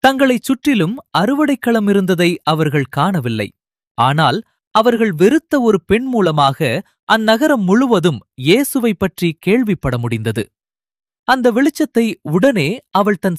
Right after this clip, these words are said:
சகதேசத்தாருக்கு கொண்டு சென்றாள். கிறிஸ்துவுக்குள்ளான நடைமுறை விசுவாசம் எவ்வாறு செயல்படும் என்பதற்கு எடுத்துக்காட்டாக அவள் இருக்கிறாள். Seventh Day அட்வென்டிஸ்டுகள்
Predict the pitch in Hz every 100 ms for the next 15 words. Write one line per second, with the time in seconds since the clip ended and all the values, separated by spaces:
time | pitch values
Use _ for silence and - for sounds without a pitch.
0 | - 175 247 277 - - 185 170 151 151
1 | - 175 165 - 120 117 95 - _ _
2 | _ _ _ _ _ - 202 - 226 190
3 | 180 180 175 165 156 139 135 170 185 170
4 | 139 123 - 160 131 - 131 104 _ _
5 | - 135 156 190 254 247 - 190 226 202
6 | 202 180 160 151 147 135 151 139 - 131
7 | 147 220 - - 165 147 139 139 135 123
8 | - 127 117 117 113 104 123 107 98 -
9 | _ _ _ _ _ _ _ _ _ -
10 | - 180 262 - 220 220 220 143 156 175
11 | 214 208 185 - 165 160